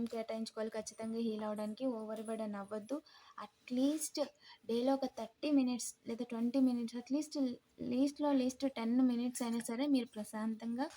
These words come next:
ఖాళీగా మెడిటేషన్, యోగానో లేదంటే ఎక్సర్సైజో, వార్మప్, ప్లాంటేషనో, ఆ, లాంటివి చేయండి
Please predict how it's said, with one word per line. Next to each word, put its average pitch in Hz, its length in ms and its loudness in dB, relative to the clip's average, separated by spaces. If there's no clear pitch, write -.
ఖాళీగా 220 580 -2
మెడిటేషన్, 220 640 -4
యోగానో 226 480 -2
లేదంటే 220 460 -6
ఎక్సర్సైజో, 214 720 -4
వార్మప్, 214 540 -4
ప్లాంటేషనో, 220 720 -4
ఆ, 214 80 -8
లాంటివి 220 340 -2
చేయండి 202 460 -4